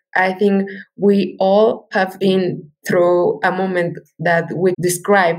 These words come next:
as we feel that we're melting. So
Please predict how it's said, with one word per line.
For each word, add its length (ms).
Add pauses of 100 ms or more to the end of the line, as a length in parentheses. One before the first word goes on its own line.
(100)
as 440
we 160
feel 380
that 180 (240)
we're 280
melting. 640 (300)
So 800